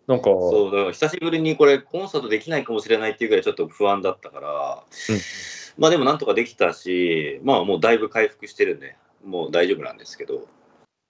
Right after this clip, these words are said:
Speaker 1: いや、びっくり。
Speaker 2: まあ、ちょっとね、あんまりし-、
Speaker 1: うん。
Speaker 2: そう、心配もあんまりみんなにさせたくないし、
Speaker 1: はい。
Speaker 2: かといってちゃんとなんかしっかりと固定して直さなきゃいけないしっていうので、自分のその、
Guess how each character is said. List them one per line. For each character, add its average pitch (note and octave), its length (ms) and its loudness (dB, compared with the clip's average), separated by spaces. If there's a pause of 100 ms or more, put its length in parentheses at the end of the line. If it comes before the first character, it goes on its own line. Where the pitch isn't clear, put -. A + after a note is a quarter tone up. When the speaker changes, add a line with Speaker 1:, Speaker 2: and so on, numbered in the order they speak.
(140)
Speaker 1:
い C#3 40 4
や、 C#3 40 8
び A2+ 140 0
っ - 0 -
く - 0 -
り。 A2 60 2
Speaker 2:
ま G#2+ 80 6
あ、 - 40 4
ち - 80 -4
ょ - 20 -10
っ - 20 -10
と G#2+ 80 4
ね、 F#2+ 120 0
あ B2+ 100 0
ん D#3 60 -2
ま E3+ 60 2
り E3 60 -4
し-、 - 320 -18
Speaker 1:
う G#2+ 40 -8
ん。 F2+ 240 -12 (300)
Speaker 2:
そ G#2+ 240 -2
う、 F2+ 40 0
心 G3 300 2
配 F3 220 4
も D#3+ 640 0 (760)
あ B2+ 100 0
ん C#3 80 -2
ま C#3 80 0
り C#3 100 4
み C3+ 140 2
ん C3+ 80 0
な B2+ 60 -2
に G2 180 -4 (260)
さ - 400 -2
せ B2+ 80 -6
た C3 100 -2
く F#2 120 2
な F#2+ 160 0
い E2 100 -2
し、 A2 720 0 (220)
Speaker 1:
は - 80 -12
い。 - 20 -8
Speaker 2:
か C#3+ 120 0
と B2+ 100 6
い A#2 60 2
っ - 60 -10
て - 180 2
ち - 80 -10
ゃ B2+ 60 2
ん A#2+ 80 -6
と B2 140 -2
な A#2+ 80 0
ん G#2+ 60 -2
か E2+ 180 0
し - 100 -12
っ - 40 -18
か C#3 100 2
り B2+ 40 -2
と C3+ 60 -10
固 G2+ 140 0
定 A#2 100 2
し - 40 -4
て G#2+ 60 -2
直 G#2 140 0
さ C3+ 60 -4
な G#2 80 0
き G2+ 60 0
ゃ - 20 6
い - 40 -2
け G2 100 2
な F#2+ 60 -2
い F#2 60 -2
し - 140 -10
っ - 100 -12
て - 60 4
い - 80 -6
う D#2+ 40 -6
の D#2+ 60 -6
で、 F2 280 2
自 - 460 -8
分 D3 120 0
の C#3+ 80 -2
そ C#3 80 2
の、 B2 320 2